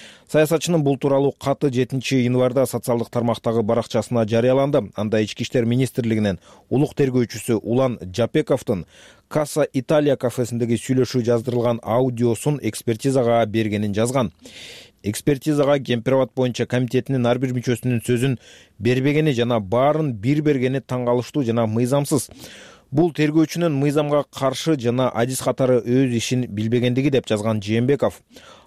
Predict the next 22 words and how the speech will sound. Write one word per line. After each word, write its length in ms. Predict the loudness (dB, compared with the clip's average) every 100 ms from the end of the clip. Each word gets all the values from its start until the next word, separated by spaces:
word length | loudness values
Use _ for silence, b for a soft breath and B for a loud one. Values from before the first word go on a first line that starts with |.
| B
Ал 200 | 0 2
улук 220 | 2 0 0
тергөөчү 500 | 0 2 0 0 -2
Улан 320 | 0 0 0
Жапеков 520 | 0 0 0 0 -2 -2
экспертизаны 720 | -4 -2 -2 0 2 2 0
бурмалап, 540 | 0 0 2 0 -2
мыйзамсыз 540 | -6 -2 0 -2 0 0
аракеттер 420 | 0 -2 -4 -2
менен 280 | 0 2 2
аларды 400 | 2 2 0 -2
тез 260 | 0 0
арада 240 | 2 2 0
соттотууга 720 | -2 -6 -2 -2 0 0 0
аракет 260 | 0 -4
кылып, 220 | -2 -4 -4 -8
эксперттер 600 | -8 -4 -2 -2 -2 -4 -6 B B B
бийликтин 540 | -2 2 2 2 0 -2
тапшырмасын 720 | -2 -4 -2 0 0 0 -2 -4
аткарып 520 | -6 -4 -2 0 0
жатканын 380 | -2 -2 0 2
белгилеген. 540 | 2 0 -2 -2 -4